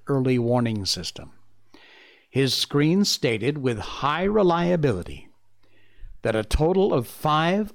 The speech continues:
American intercontinental ballistic missiles had been launched and were headed toward the Soviet Union. Well, Petrov had to make a decision.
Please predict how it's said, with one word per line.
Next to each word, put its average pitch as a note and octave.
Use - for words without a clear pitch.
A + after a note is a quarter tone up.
American D#3+
intercontinental D#3
ballistic C3+
missiles F2+
had A#2+
been D3
launched D3
and A2+
were D#3+
headed F#2+
toward A#2+
the C3+
Soviet B2
Union. A#2
Well, F#2+
Petrov G#3+
had F3+
to E3
make D3+
a C#3+
decision. B2